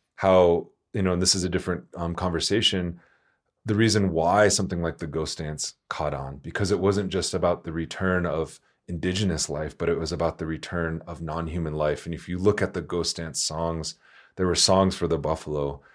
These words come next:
and the return of the buffalo. There were songs for the return of the bear, right? The plains bear that had been almost utterly annihilated. And if you just look at our last names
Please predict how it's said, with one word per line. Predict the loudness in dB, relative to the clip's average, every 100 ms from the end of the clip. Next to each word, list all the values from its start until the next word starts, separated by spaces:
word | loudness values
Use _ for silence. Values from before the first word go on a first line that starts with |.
| _ -6
and | -2
the | 0
return | -2 2 2
of | 2
the | 0
buffalo. | -2 -4 0 0
There | 2
were | 2
songs | 2 0 0 -2
for | -4 -2
the | -2
return | -2 -2 -2
of | -2
the | -4
bear, | 0 2 2 0
right? | 0 -2 -2
The | -10
plains | -4 -2 -2 -2
bear | -2 -2
that | -2
had | -6 -6
been | -6 -6 -6
almost | -4 -4 -4 -4
utterly | -2 -2 -2 -4
annihilated. | -4 -4 -2 -2 -4 -6 -10 _ _ _ _ -2
And | 0
if | 2
you | 0
just | 2 0 2
look | 2 6
at | 6 4 2
our | 0
last | 4 4 4 2
names | 2 2 2 -2 -6